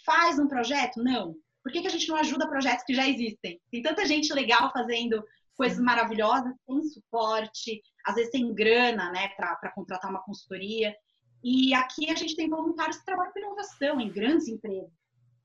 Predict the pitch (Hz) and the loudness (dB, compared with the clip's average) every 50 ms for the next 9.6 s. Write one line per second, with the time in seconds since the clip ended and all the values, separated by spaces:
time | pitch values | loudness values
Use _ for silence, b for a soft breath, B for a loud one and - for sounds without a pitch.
0 | _ _ _ _ _ _ _ _ _ _ _ _ - 339 311 311 392 349 277 254 | _ _ _ _ _ _ _ _ _ _ _ _ -2 0 0 0 0 0 2 2
1 | 262 233 214 226 208 220 247 - - 285 254 220 214 226 226 240 247 277 339 349 | 2 2 2 2 2 0 0 0 2 2 2 2 2 0 0 0 0 0 0 -2
2 | - - - 220 226 240 254 269 294 330 311 339 339 302 311 330 349 311 302 302 | -4 -8 -10 -4 2 2 2 4 2 0 -4 -4 -2 -2 0 0 -2 -2 -2 -2
3 | 277 277 285 285 240 - - - - 175 339 - - - - _ _ _ _ _ | 0 0 2 0 0 0 -2 -6 -8 -8 -8 -8 -8 -10 -12 _ _ _ _ _
4 | _ _ _ _ - 453 - 587 640 605 466 294 339 349 392 392 - 349 269 208 | _ _ _ _ -20 -16 -6 -2 0 0 0 2 0 -2 -2 -2 -4 -4 -4 -2
5 | 226 233 240 277 320 330 - - _ - 226 190 - - - _ _ _ _ _ | 0 2 2 2 2 0 -4 -8 _ -12 -10 -10 -10 -12 -16 _ _ _ _ _
6 | _ - 294 339 330 294 262 262 277 302 349 392 381 - - 339 - - 302 294 | _ 0 2 4 4 4 4 4 2 0 0 -2 -4 -4 -4 -4 -4 -2 -2 0
7 | 330 392 370 285 262 294 208 196 208 214 226 247 294 320 320 - _ _ _ _ | 0 0 -2 -4 -6 -6 -6 -2 0 2 2 2 2 0 -4 -10 _ _ _ _
8 | _ _ _ _ _ _ _ - 254 302 359 359 - 330 - - 285 254 240 220 | _ _ _ _ _ _ _ -4 -2 -2 -2 -4 -6 -10 -10 -6 -6 -4 -4 -2
9 | 202 208 208 220 233 247 254 - - 254 - | -2 -2 0 0 0 -2 -4 -6 -10 -12 -12